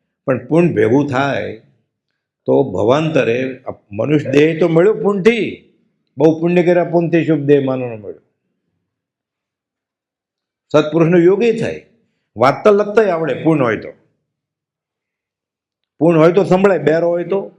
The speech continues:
પૂન હોય તો દેખાય, આંધળો હોય તો. એટલે પુણ્યની તો ડગલે ને પગલે જરૂર છે. એટલે ક્રિયાજળ તો અંશે પુણ્ય બાંધે,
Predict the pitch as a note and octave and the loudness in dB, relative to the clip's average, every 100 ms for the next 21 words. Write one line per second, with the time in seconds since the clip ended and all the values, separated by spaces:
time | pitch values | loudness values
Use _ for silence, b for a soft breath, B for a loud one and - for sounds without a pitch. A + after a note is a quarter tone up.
0 | _ - F#3 F#3 F#3 F#3 G3 G3 E3 C#3 | _ 4 6 6 4 4 4 4 0 0
1 | D#3 E3 E3 E3 F#3+ F#3+ - _ _ _ | -2 0 -2 -2 -4 -4 -10 _ _ _
2 | _ C3+ C#3+ D#3 D#3+ F3 F#3 F#3 F#3 G3 | _ -4 -4 0 0 2 2 2 4 2
3 | A3 G#3+ G#3+ F3 E3 C#3 G#2+ E2 A2+ C3+ | 2 0 0 0 0 -2 -6 -10 -10 -8
4 | - D3+ F3 F3 F#3 F#3 G3+ F3+ F3+ F#3 | 0 2 2 2 -2 0 0 0 0 0
5 | F#3 F#3 A3 A3 F3+ D3 G2+ E2 | 0 0 0 0 -2 -4 -8 -12